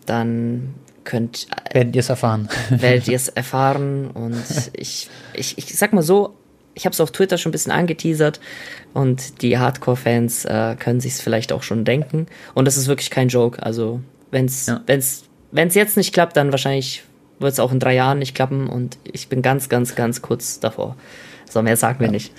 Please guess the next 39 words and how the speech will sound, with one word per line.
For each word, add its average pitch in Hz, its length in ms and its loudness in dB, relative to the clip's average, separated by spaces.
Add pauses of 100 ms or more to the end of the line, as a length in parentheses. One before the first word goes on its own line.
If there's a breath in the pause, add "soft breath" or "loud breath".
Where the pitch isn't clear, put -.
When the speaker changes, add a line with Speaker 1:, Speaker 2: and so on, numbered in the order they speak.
Speaker 1:
<laughs> - 880 -4
Speaker 2:
Genau, 117 180 4
also 117 220 4
Anton 127 260 6
ist, 127 520 0 (180)
hat 127 160 2
vielleicht 127 340 2
sein 120 100 2
Lebensziel 117 560 2
erreicht 107 360 0
irgendwann. 104 440 -4 (220)
Vielleicht 104 400 -8
die 107 80 -4
Woche, 107 260 -2
vielleicht - 260 -8
nächste 113 240 -4
Woche, 110 160 -2
vielleicht 123 260 -2
irgendwann. 110 440 2
Mal 110 100 -6
gucken. - 200 -6 (920 loud breath)
Ähm, 113 480 4 (200)
ja, 147 100 6
Mann, 123 220 2 (220)
Freunde, 127 360 2 (400)
das, - 340 -6 (200)
das - 160 -2
war's. 151 160 0 (140)
Heute 160 160 2
eine 139 180 0
etwas 127 280 -2
kürzere 160 280 -2
Folge. 160 380 -2
Fünfundvierzig 139 480 -2
Minuten 139 220 -2
sind 139 100 -4
wir 139 60 -2
jetzt 131 140 -6
gerade. 135 320 -4